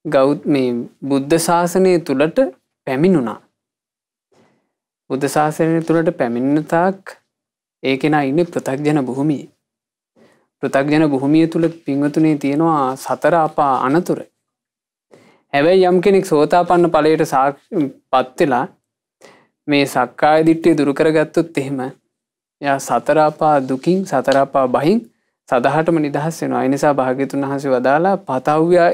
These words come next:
ඒක රජ්‍යේන පෘථුවියටම රජ වෙනවට වඩා සග්ගාය ගමනේනවා දෙව්ලොව ගිහිල්ලා උපදිනවට වඩා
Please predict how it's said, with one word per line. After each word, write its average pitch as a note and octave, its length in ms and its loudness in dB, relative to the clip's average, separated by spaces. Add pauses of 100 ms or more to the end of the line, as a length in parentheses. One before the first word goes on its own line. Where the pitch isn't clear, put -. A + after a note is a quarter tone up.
ඒක E3+ 320 2
රජ්‍යේන D3 600 0 (840)
පෘථුවියටම F3+ 800 2
රජ F3 280 2
වෙනවට D#3+ 360 0
වඩා C#3 300 -2 (1120)
සග්ගාය D3+ 640 2
ගමනේනවා F#3+ 720 2 (500)
දෙව්ලොව D#3+ 560 4
ගිහිල්ලා F3+ 320 2
උපදිනවට F#3+ 520 0
වඩා C3 300 2